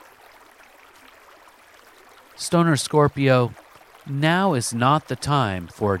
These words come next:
daydreams or head in the clouds imaginations. Now is the time to get those hands dirty, to dig deep, and to keep your nose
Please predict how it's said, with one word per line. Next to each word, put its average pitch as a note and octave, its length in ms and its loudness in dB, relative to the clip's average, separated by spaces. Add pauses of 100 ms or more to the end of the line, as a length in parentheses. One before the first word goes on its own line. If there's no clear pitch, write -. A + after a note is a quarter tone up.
(100)
daydreams C#3 1000 -2 (460)
or G#2+ 420 2 (280)
head C#3 340 -2
in C3+ 140 0
the A#2+ 100 -2
clouds A#2+ 680 0 (120)
imaginations. A2 1200 -4 (1900)
Now C#3+ 440 2
is A#2 160 -2
the A2+ 100 -6
time A2 400 0
to G#2 100 -10
get B2+ 280 -4
those G2+ 260 -2
hands C3+ 540 -4
dirty, G#2 480 0 (720)
to G2+ 260 -8
dig D3 380 -2
deep, C3 340 -4 (760)
and C3+ 140 -2
to A#2 80 -10
keep D3+ 260 -6
your G#2+ 220 0
nose C3+ 580 0